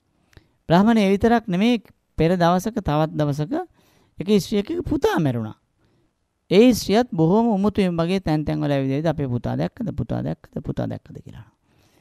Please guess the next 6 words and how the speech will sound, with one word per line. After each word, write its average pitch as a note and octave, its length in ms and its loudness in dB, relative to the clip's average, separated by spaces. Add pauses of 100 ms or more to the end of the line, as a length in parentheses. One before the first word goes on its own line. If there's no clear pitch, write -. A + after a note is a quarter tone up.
(280)
බලන්න A3 240 8
පින්වත්නි, G#3+ 260 2
දැන් A#3+ 140 0
කැමති G3 420 0
අය A3+ 180 4 (2750)
මැරුණාම D#3+ 600 6